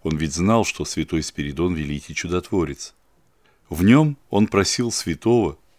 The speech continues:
чтобы тот, хотя и был уже очень стареньким, тоже пришел на собор. Ничего так не боялись ариане,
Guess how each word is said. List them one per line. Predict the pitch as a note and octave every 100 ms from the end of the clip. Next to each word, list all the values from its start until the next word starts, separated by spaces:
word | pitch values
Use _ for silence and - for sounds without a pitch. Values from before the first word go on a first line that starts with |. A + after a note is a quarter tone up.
| _
чтобы | - - D#2+
тот, | D2+ F#2
хотя | - D#2 E2+
и | D#2
был | C2+ F#2+ A#2
уже | G#2 G2
очень | F#2 - D#2
стареньким, | - G2+ G2+ D#2+ - C#2+ C#2+ _ _ _ _
тоже | - G#2+ A2+
пришел | G#2 F#2 - D#2+ D2+
на | D2
собор. | - D#2 C#2 D2+ C2+ _ _ _ _ _ _ _ _ _ _ -
Ничего | G#2 - A2 G2+
так | F2+ -
не | E2+
боялись | D2+ E2 D#2+ D2 -
ариане, | D2 D#2 E2+ F2+